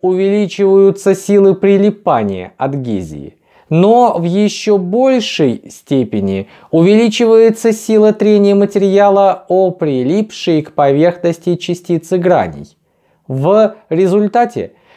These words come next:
прилипшие частицы срываются с поверхности клина. При остром угле происходит сдвиг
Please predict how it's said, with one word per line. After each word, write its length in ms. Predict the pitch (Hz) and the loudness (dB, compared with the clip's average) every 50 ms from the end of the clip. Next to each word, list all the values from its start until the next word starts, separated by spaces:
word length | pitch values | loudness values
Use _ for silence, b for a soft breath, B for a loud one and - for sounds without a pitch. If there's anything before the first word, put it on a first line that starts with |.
| b b b | b b b
прилипшие 720 | - 180 202 214 226 247 262 254 - - - 151 139 135 127 | 0 2 2 2 2 2 0 -2 -4 -6 -4 -2 -2 -2 -2
частицы 840 | 131 - - 139 139 139 - - 190 208 214 214 - - 185 180 | -4 -6 -4 -4 -6 -6 -8 -4 -4 -2 -2 -2 -2 0 0 0
срываются 720 | 175 180 185 190 202 202 208 214 220 220 214 208 208 - 196 | 2 2 2 2 2 4 4 4 4 2 2 0 -2 -6 -8
с 100 | 175 - | -10 -4
поверхности 720 | _ 196 185 185 185 190 185 185 - 185 180 180 - 202 | _ 0 0 2 0 0 -2 -2 -6 -8 -10 -6 -6 -6
клина. 600 | 202 202 - 190 170 139 113 101 90 82 73 - - _ _ _ _ _ _ _ _ _ _ _ | -6 -4 -4 -4 -4 -2 -4 -6 -8 -10 -14 -18 -20 _ _ _ _ _ _ _ _ _ _ _
При 180 | - 196 208 196 | 0 2 2 0
остром 640 | 202 - 220 247 240 247 - - 156 135 127 - | 2 2 2 2 0 -2 -4 -4 -4 -4 -6 -6
угле 540 | - 135 123 123 135 170 202 226 226 220 220 B B B B B B _ | -6 -6 -4 -2 -2 0 0 0 0 -2 -4 B B B B B B _
происходит 1040 | - 196 214 214 214 214 214 214 - - - - - 208 220 220 185 202 214 190 | 0 2 2 4 4 2 0 -2 -6 -14 -14 -6 -2 0 2 2 2 0 -2 -2
сдвиг 500 | 185 180 170 190 180 156 120 101 - - | -2 -2 -2 -2 -2 -2 -2 -4 -6 -10